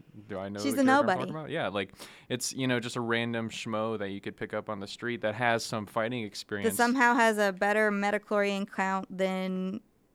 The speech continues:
Speaker 2: you know, Anakin Skywalker,
Speaker 1: Right,
Speaker 2: who was
Speaker 1: when
Speaker 2: conceived by the Force, though it's not really possible to have higher Force sensibilities than
Speaker 1: The
Speaker 2: Anakin.
Speaker 1: literal chosen one,
Speaker 2: Yeah.
Speaker 1: as they say. And then they ruin it, where
Speaker 2: And
Speaker 1: it's
Speaker 2: even
Speaker 1: Rey is the
Speaker 2: Anakin had to
Speaker 1: chosen one.
Speaker 2: have training, so it's like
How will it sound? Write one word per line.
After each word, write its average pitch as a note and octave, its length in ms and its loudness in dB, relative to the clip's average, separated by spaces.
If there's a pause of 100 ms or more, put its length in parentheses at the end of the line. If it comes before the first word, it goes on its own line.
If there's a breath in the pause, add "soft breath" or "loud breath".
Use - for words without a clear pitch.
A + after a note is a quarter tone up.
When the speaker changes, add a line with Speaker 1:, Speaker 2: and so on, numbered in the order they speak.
Speaker 2:
you G3+ 160 -2
know, F#3 260 -2 (120)
Anakin A3 460 2
Skywalker, G3 360 2 (160)
Speaker 1:
Right, G3 80 -4
Speaker 2:
who G3 100 -2
was F#3+ 120 2
Speaker 1:
when F#3+ 80 -6
Speaker 2:
conceived G#3 520 -4
by F#3+ 160 2
the F#3+ 80 0
Force, F#3+ 400 0
though F#3+ 200 -4 (100)
it's - 280 -12
not G3+ 200 -2
really G3 180 -4
possible G3 520 -4 (440 soft breath)
to G#3 80 -2
have G#3 260 6
higher G3 300 0
Force - 560 -4
sensibilities F#3+ 1000 -4 (360)
than F#3 360 -2
Speaker 1:
The G3 60 0
Speaker 2:
Anakin. G3 360 -2
Speaker 1:
literal G#2+ 320 0
chosen G2 380 -6
one, G2 180 -10 (240)
Speaker 2:
Yeah. G3 320 2
Speaker 1:
as F#3+ 80 -10
they F#2+ 120 -10
say. - 220 -8
And C#3 160 4
then B2+ 80 4
they G#2+ 140 2
ruin F#2+ 260 -6
it, F#2+ 140 -8
where G2 160 -6
Speaker 2:
And G#2 160 4
Speaker 1:
it's - 80 0
Speaker 2:
even C4+ 140 4
Speaker 1:
Rey A3+ 100 2
is A#3 40 4
the B3 60 2 (140)
Speaker 2:
Anakin G#3 60 0
had G3+ 260 2
to G3 60 2
Speaker 1:
chosen G3+ 80 -4
one. G3+ 80 2
Speaker 2:
have F#3+ 100 -2
training, G3+ 380 -4
so G3+ 160 -2
it's G3 120 -6
like G3+ 160 -2